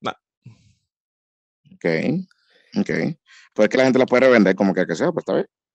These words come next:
Speaker 2: O sea,
Speaker 1: Claro, sí, las puedes revender, pero tienes que llegarle y, ¿me entiendes? Tienes que, no puede ser por internet con un bot.
Speaker 2: Sí, sí, sí, te tienes que joder, te tienes que joder,
Speaker 1: Tienes
Speaker 2: te
Speaker 1: que
Speaker 2: tienes que joder.
Speaker 1: llegarle y hacer la fila y joderte, tú sabes.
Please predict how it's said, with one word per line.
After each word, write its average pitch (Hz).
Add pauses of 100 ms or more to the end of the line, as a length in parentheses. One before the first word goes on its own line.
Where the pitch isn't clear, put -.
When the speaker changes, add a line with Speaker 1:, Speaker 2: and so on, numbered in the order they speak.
(240)
Speaker 2:
O -
sea, 90
Speaker 1:
Claro, 156
sí, 156
las 113
puedes 123
revender, 180
pero 117
tienes 107
que 190
llegarle 113
y, 117 (160)
¿me 110
entiendes? 110
Tienes 113
que, 143
no 120
puede 127
ser 135
por 156
internet 135
con 110
un 110
bot. 101 (1200)
Speaker 2:
Sí, 135
sí, 131
sí, 127
te 110
tienes 104
que 131
joder, 107
te 90
tienes 92
que 110
joder, 104
Speaker 1:
Tienes -
Speaker 2:
te -
Speaker 1:
que 196
Speaker 2:
tienes 185
que 139
joder. 101
Speaker 1:
llegarle 90
y -
hacer 101
la 107
fila 151
y -
joderte, 98
tú 73
sabes. 64